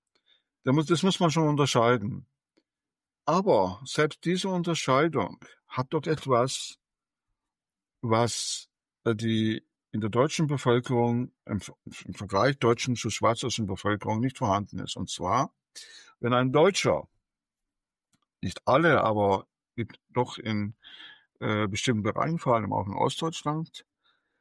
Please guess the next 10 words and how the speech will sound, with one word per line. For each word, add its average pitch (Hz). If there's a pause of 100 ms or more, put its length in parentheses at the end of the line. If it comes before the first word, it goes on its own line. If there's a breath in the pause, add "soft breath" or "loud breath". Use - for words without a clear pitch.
(360)
äh, 127 (100)
gegen 190
einen 147
Ausländer 104
ist, - (100)
den 120
er 131
nicht 151
haben 160
möchte, 69